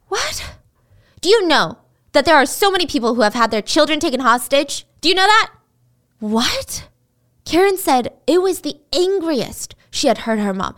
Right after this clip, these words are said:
It wasn't even tears of desperation and worry that you would expect from a mom of like,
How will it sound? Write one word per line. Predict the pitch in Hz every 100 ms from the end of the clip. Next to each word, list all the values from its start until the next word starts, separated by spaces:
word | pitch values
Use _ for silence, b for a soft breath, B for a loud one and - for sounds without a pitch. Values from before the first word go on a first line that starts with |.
| B -
It | 311
wasn't | 320 349 466
even | 381 277 262
tears | - 247 254
of | 254 208
desperation | 233 220 - 226 196 208 220
and | 196 185
worry | 196 190 190
that | 180
you | 208
would | 208
expect | 185 - - - 190 -
from | - 190
a | 202
mom | 190 147 180
of | 208
like, | 226